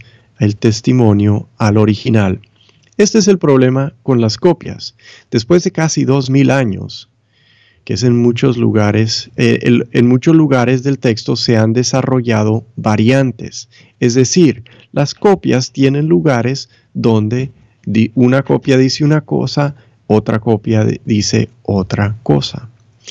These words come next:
Y entonces la pregunta que nos queda es cómo se determina entre esas variaciones que hay,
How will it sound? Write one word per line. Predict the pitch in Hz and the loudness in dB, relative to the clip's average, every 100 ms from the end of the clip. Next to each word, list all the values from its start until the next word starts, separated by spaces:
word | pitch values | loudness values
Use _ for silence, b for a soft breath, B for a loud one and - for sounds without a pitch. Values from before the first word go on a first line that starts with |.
| B B B | B B B
Y | - | 2
entonces | 117 113 160 180 - 196 | 2 2 0 0 2 4
la | 175 | 4
pregunta | - 123 123 151 147 156 | 2 2 4 2 2 -2
que | - | -2
nos | 120 104 - | -2 -2 -2
queda | 190 180 147 117 | 0 2 2 2
es | 110 113 | 0 -2
cómo | 135 135 151 | -2 0 0
se | - 143 | 2 2
determina | 127 117 117 107 104 147 147 110 | 2 2 2 2 4 4 6 4
entre | 110 110 110 | 2 0 -2
esas | 104 131 123 | 0 0 -2
variaciones | 127 117 110 104 95 - 160 151 143 139 | -2 0 2 0 0 0 2 4 2 -2
que | - 123 | -2 0
hay, | 107 101 110 | 2 0 -2